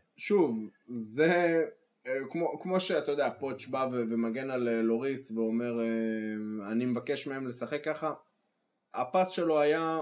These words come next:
לא אחראי, הפס שלו היה מנותק מהמציאות, איבדנו את הכדור למתפרצת,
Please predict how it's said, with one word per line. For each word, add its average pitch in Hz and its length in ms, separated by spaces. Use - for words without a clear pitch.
לא 143 240
אחראי, 123 640
הפס 120 280
שלו 123 400
היה 127 580
מנותק 113 520
מהמציאות, 135 640
איבדנו 143 320
את 147 100
הכדור 143 380
למתפרצת, 135 760